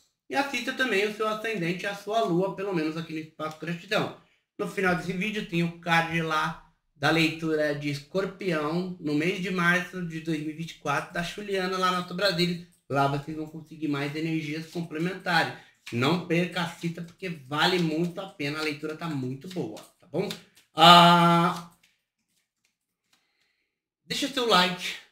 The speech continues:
se inscreve no canal, comenta, compartilha, ativa o sininho. A interação e a participação de vocês é muito importante.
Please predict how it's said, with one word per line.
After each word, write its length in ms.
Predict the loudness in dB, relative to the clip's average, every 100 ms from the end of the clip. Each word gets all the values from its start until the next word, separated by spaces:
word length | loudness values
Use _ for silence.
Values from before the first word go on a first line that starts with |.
| _ _ _
se 80 | -10
inscreve 340 | -6 2 2 2
no 100 | 2
canal, 400 | 4 6 6 4
comenta, 420 | 2 2 2 0
compartilha, 680 | -2 -2 0 -2 -2 0 0
ativa 260 | -2 -8
o 40 | -8
sininho. 840 | -6 -4 0 2 2 0 -2 -8
A 80 | -10
interação 440 | -6 -4 -4 -4
e 20 | -4
a 40 |
participação 420 | -4 -6 -8 -6
de 80 | -4
vocês 240 | -4 -6 -4
é 60 |
muito 200 | -4 -4
importante. 560 | -6 -8 -6 -2 -2